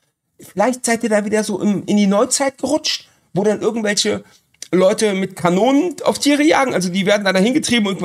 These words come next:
also mag sein, dass er da irgendwelchen neuzeitlichen Kram verwechselt.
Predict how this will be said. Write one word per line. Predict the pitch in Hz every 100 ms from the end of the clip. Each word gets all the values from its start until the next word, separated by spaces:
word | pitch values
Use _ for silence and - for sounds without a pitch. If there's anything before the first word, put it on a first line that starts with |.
| -
also | 175 - 180 - -
mag | 190 220
sein, | - 202 180
dass | 156
er | 160
da |
irgendwelchen | 175 202 175 - 170 208 196 185 185
neuzeitlichen | 165 160 - 185 185
Kram | 190 220
verwechselt. | 143 123 - 190